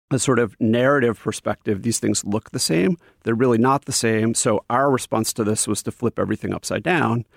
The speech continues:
and to look at how the thing works in terms of what does the customer pay for and what does the customer actually get. So in this example, if you're trying to go to Brooklyn from Manhattan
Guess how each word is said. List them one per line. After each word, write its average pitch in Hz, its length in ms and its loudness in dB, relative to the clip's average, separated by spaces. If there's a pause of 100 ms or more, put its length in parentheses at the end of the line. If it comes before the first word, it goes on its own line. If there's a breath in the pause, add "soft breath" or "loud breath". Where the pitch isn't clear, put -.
(400 soft breath)
and 120 160 -2
to 135 100 -4
look 120 240 -2
at 110 260 0 (260)
how 135 260 0
the 131 100 0
thing 107 400 0
works 120 420 0
in 113 180 0
terms 117 340 0
of 104 80 -2
what 120 220 -2
does 131 180 -2
the 117 100 -4
customer - 380 -6
pay 170 200 -2
for 104 440 -4 (400 soft breath)
and 113 160 0
what 107 160 0
does 98 180 -10
the - 80 -10
customer - 480 -4
actually 95 420 -6
get. - 360 -6
So 107 200 0
in 107 100 2
this 160 180 2
example, 107 680 -4 (440 soft breath)
if - 180 -4
you're 127 160 0
trying 110 240 -2
to 113 140 -6
go 110 140 0
to 98 60 -4
Brooklyn 110 520 0
from 110 200 -2
Manhattan 107 640 -2